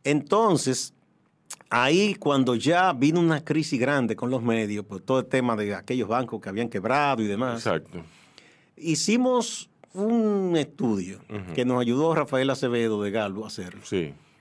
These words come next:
Speaker 1: Y el estudio daba que hacía falta un medio de profundidad periodística en ese momento.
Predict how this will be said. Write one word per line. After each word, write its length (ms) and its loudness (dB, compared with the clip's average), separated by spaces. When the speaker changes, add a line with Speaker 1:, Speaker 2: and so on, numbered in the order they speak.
Speaker 1:
Y 140 0
el 80 4
estudio 380 2
daba 380 2
que 120 0
hacía 240 0
falta 420 0
un 140 0
medio 560 0
de 200 2
profundidad 680 0
periodística 640 -2
en 80 -6
ese 180 -6
momento. 460 -12